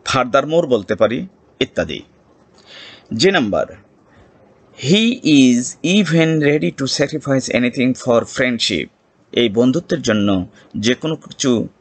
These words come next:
উৎসর্গ করতে সে প্রস্তুত। এমনিভাবে, এমনিভাবে শব্দ ইউজ করতে পারি, এমনিভাবে সে বন্ধুত্বের জন্য যে কোনো বিষয়েই উৎসর্গ করতে প্রস্তুত থাকবে।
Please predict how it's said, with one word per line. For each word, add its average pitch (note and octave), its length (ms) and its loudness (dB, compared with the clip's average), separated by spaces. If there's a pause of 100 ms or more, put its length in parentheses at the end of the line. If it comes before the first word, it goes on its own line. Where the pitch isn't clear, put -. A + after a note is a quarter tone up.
(500)
উৎসর্গ A#2 440 -2
করতে C#3 460 -2 (360)
সে C3+ 340 -2 (140)
প্রস্তুত। - 420 -4 (1000)
এমনিভাবে, D3 680 -2 (260)
এমনিভাবে F3 480 0
শব্দ D#3+ 280 -2 (100)
ইউজ E3 160 -2
করতে D#3 240 -4
পারি, C3 260 0
এমনিভাবে D3 480 -2
সে C#3 380 0 (320)
বন্ধুত্বের A#2+ 480 0
জন্য A#2 240 0
যে G#2+ 120 -4
কোনো A2+ 300 0 (120)
বিষয়েই D3+ 540 0 (640)
উৎসর্গ A2 380 2
করতে G#3 460 -2 (280)
প্রস্তুত B2 380 -2
থাকবে। D2 360 -6